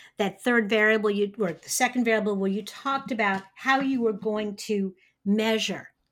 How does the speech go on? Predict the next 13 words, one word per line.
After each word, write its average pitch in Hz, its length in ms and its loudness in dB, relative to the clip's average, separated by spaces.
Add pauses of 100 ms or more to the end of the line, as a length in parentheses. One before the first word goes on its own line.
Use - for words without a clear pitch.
(340)
that 226 220 0
you 226 160 2
were 202 140 6
actually 196 440 2
getting 185 400 2
closer 208 760 0
to 220 120 2
where 196 140 4
you 185 180 -2
wanted 170 340 -6
to 180 80 -4
go. 175 380 2 (480)
And 214 380 2